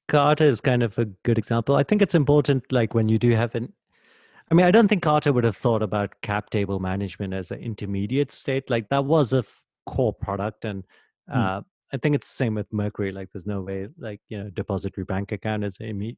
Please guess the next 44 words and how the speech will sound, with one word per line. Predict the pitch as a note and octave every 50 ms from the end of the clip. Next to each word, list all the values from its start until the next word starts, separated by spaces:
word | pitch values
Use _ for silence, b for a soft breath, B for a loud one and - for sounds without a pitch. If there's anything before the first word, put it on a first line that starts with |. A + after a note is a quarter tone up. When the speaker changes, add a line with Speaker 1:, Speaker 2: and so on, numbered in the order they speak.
| _ _ -
Speaker 1:
intermediate | A#2+ G#2+ - G#2 F#2+ A2 C#3 D3+ F3 D#3+ -
state. | - - D#3 D3 - -
Like, | G#2+ G2 -
it's | - - -
a |
core | - - - A2 G#2 -
product | - G2+ G2 G2 G2 G2
that | - F#2+ -
people | - G2+ F#2+ - G#2
do | F2+ - G2+ G2 F#2+
need. | F#2 F#2 F#2+ G2+ A#2+ C3+ C#3 D3 F3+
Uh, | D3 A#2+ G#2+ G2 F#2 F#2 B B B B B B B B B -
and | - B2+ A#2+
I | A#2+ B2
think | - - D#3+ D3+ C3
the | - C#3
way | A#2 B2+ C3+ B2
to | - A#2 - _ _ -
think | B2+ A#2+ G#2+ -
about | G#2 G#2+ G2+ F#2+
it | G2+
is, | G2 F2+ E2 -
like, | G2+ F#2+ G2 -
that | - B2+ B2 -
core | - - A2+ G#2
product | - A2 G2+ F#2+ F#2 -
has | - G#2 G2 -
to | - F#2
be | F2+ F#2+
valuable | E2+ - G2+ G2 G2 G#2+ G2 A2 G#2+ G#2+ G#2
in | F#2+ F#2
the | F#2
sense | F#2 - G2 F2+ F2 - -
that | G2+ G2 - -
it | - G2 E2+
should | - - A2 G2+
have | - G2+ F#2+
good | - - G2+ F#2
unit | G#2 G2+ G2+ G#2
economics, | G#2+ - - C3 D3 D3+ D3 C#3 C3 A2+ - -
it | G2
should | - - A2+ - -
make | G#2 G2+ G2 -
money, | G#2 A2 A2+ G#2+ A2 A2 G#2+ G#2